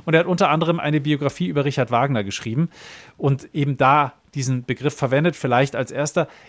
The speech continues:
Irgendwie auch ein bisschen egal, wer es erfunden hat, am Ende des Tages, I don't really care. Was wichtig ist, der Begriff Leitmotiv, der ist im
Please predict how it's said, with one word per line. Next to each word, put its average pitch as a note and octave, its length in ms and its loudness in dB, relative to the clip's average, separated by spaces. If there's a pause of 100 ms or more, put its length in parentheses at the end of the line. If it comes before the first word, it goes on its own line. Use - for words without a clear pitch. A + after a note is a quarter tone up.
Irgendwie G3+ 260 4
auch D#3+ 100 4
ein E3+ 80 2
bisschen E3+ 240 2
egal, D3 280 4
wer F3+ 80 6
es D#3+ 80 0
erfunden E3+ 400 -2
hat, D#3 100 0
am C#3 140 -6
Ende D3 180 -6
des C#3+ 140 -6
Tages, C#3+ 320 -2
I C3+ 140 -4
don't D3 300 0
really C#3+ 300 0
care. C3+ 480 2 (380)
Was E3 360 2
wichtig D3 360 0
ist, C3+ 400 -6 (440)
der B2+ 100 0
Begriff E3 380 2
Leitmotiv, E3 600 2
der F3+ 180 4
ist F#3+ 120 -2
im E3+ 180 -4